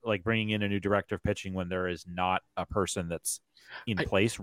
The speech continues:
Speaker 1: running the baseball operations right now, like, permanently. So it's like, why would they be filling out the staff before that person is hired?
Speaker 2: See, I
Speaker 1: Um,
Speaker 2: completely agree. Uh, it's getting back to the point there, they don't have a plan, because why would you fully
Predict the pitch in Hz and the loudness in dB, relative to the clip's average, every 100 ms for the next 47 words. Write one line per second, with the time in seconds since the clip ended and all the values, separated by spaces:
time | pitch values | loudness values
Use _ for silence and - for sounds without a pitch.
0 | 87 107 101 107 110 90 87 92 95 101 | -12 2 4 4 0 -2 -6 0 0 6
1 | 151 143 156 180 190 - 196 196 190 196 | 8 10 8 6 2 2 -2 0 2 4
2 | 196 175 - - 127 165 - 196 196 143 | 6 6 4 2 4 4 2 0 6 6
3 | 110 117 - - - _ 98 113 151 170 | 6 2 -2 -16 -20 _ 12 12 12 12
4 | 170 147 123 151 139 131 - - 123 110 | 12 10 8 8 10 8 6 6 10 10
5 | - - 113 107 101 90 117 95 104 87 | 8 0 6 8 6 4 2 0 0 -6
6 | 78 - 120 87 64 57 - - _ _ | -8 0 4 4 2 -10 -16 -20 _ _
7 | _ - - 185 160 160 151 151 156 156 | _ 2 8 10 10 8 6 6 8 8
8 | 123 147 - 131 117 - 151 - 143 139 | 8 6 6 4 0 8 8 10 8 8
9 | 156 135 131 - 131 127 120 117 - 131 | 10 10 10 6 4 10 8 8 4 2
10 | - 131 131 127 131 127 127 135 131 - | 6 4 8 8 10 10 10 4 4 8
11 | 131 95 107 127 139 131 - - 123 - | 10 10 4 2 4 2 0 -14 -18 4
12 | 123 143 160 190 156 135 - - 139 135 | 12 12 12 10 8 4 2 10 12 12
13 | 165 175 | 8 6